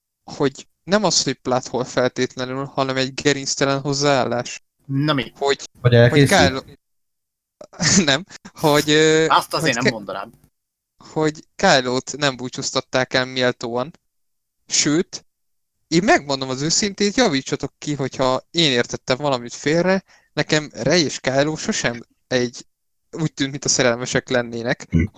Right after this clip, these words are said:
Speaker 1: hanem nekem
Speaker 2: A
Speaker 1: ők
Speaker 2: csók
Speaker 1: ilyen
Speaker 2: jelenetre gondolsz, igaz?
Speaker 1: Hát az, befeszültem, hogy ez
Speaker 4: Fú,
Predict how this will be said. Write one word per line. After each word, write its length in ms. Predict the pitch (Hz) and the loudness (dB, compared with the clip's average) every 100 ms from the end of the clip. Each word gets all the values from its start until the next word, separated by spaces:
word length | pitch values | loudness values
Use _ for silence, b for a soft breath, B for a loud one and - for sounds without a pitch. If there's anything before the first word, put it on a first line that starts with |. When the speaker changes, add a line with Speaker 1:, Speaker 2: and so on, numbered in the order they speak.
| - | 0
Speaker 1:
hanem 320 | 151 147 170 | 2 4 2
nekem 280 | 185 180 190 | 2 0 2
Speaker 2:
A 40 | 160 | 0
Speaker 1:
ők 60 | |
Speaker 2:
csók 180 | - 190 | 4 6
Speaker 1:
ilyen 160 | 226 220 | 6 6
Speaker 2:
jelenetre 460 | 156 139 135 135 | 4 4 2 2
gondolsz, 480 | 127 127 120 120 - | 0 0 0 -2 -2
igaz? 340 | 185 202 - - | -2 -2 -4 -4
Speaker 1:
Hát 280 | - 196 - | 2 2 2
az, 320 | 220 - 269 226 | 2 4 2 4
befeszültem, 720 | 311 143 - 139 131 165 156 | 2 2 -4 -2 0 -2 0
hogy 140 | - - | -2 0
ez 180 | 151 | 0
Speaker 4:
Fú, 480 | - 220 190 143 - | 4 8 10 10 6